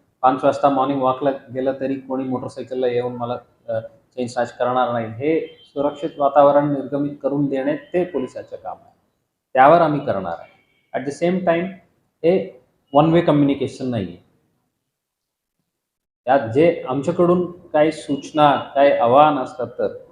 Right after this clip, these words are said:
ते, अ, कठोरपणे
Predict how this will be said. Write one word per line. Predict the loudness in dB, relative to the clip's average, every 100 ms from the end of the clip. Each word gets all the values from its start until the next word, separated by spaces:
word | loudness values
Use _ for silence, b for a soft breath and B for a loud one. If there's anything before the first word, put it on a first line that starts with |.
| _ _
ते, | _ _ 2 2 0 -12 _ _ _ _ _ -2
अ, | 4 6 4 0 -6 -12 -16 -20 _ _ _ _ _ _ _ _ _ -6
कठोरपणे | 2 2 4 4 4 0